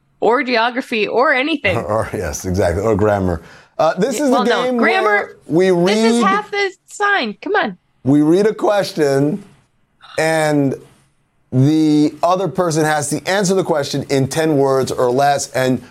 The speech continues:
Speaker 2: you'll know how many words it took. How, Charlotte? How will they know?
Speaker 1: Because we put our hands up and we count.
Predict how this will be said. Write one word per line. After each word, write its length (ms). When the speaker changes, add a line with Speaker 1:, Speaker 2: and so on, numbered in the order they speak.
Speaker 2:
you'll 300
know 720
how 160
many 220
words 280
it 80
took. 160
How, 360
Charlotte? 420
How 160
will 80
they 140
know? 320
Speaker 1:
Because 300
we 100
put 380
our 100
hands 340
up 240
and 140
we 80
count. 340